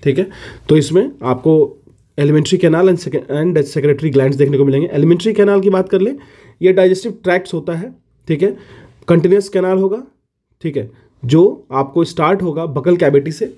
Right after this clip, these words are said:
आप देख सकते हो, जो स्टार्ट होगा, एलिमेंट्री कैनाल की बात हम कर रहे हैं, स्टार्ट होगा आपको बकल कैविटी से and end करेगा आपको एनस से, ठीक है, एंड करेगा एनस से, ठीक है। तो ये आपका हो गया basic about the alimentary canal of human। अब द-, क्या-क्या होता है हम लोग एक बार देख लेते हैं। बकल कैविटी होगा,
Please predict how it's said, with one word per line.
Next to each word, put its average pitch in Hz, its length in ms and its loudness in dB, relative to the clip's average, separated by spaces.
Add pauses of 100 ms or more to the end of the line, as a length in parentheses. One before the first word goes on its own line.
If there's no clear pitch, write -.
आप 117 60 -8
देख 139 200 -2
सकते 147 240 -10
हो, 208 180 -6
जो 143 160 2
स्टार्ट 143 300 0
होगा, 165 220 0
एलिमेंट्री 143 340 0
कैनाल 147 220 0
की 139 80 -4
बात 135 200 0
हम 139 100 -2
कर 127 140 0
रहे 139 120 -2
हैं, 185 120 -6 (320)
स्टार्ट 156 340 0
होगा 165 140 2
आपको 156 180 -2
बकल 131 280 -2
कैविटी 139 360 2
से - 200 -4 (580)
and 160 200 0
end 196 180 4
करेगा 160 280 0
आपको 151 200 -6
एनस 120 280 -6
से, 104 220 -18 (240)
ठीक 147 140 -14
है, - 200 -12
एंड 151 160 2
करेगा 160 280 2
एनस 117 280 -2
से, - 160 -14 (180)
ठीक 185 160 0
है। 226 140 -6 (340)
तो 139 60 -2
ये 151 160 4
आपका 147 260 0
हो 147 140 0
गया 151 160 0
basic 143 260 -2 (640)
about 160 260 4
the 180 140 2
alimentary 147 360 -4
canal 117 200 -2
of 165 300 -10
human। 110 180 -6 (1600)
अब 143 180 0
द-, 151 260 0
क्या-क्या 165 240 2
होता 175 220 0
है 165 60 0
हम 160 80 -2
लोग 151 80 2
एक 143 60 0
बार 135 80 2
देख 143 140 0
लेते 151 140 -4
हैं। 143 140 -4
बकल 139 220 -2
कैविटी 151 300 0
होगा, 170 280 -4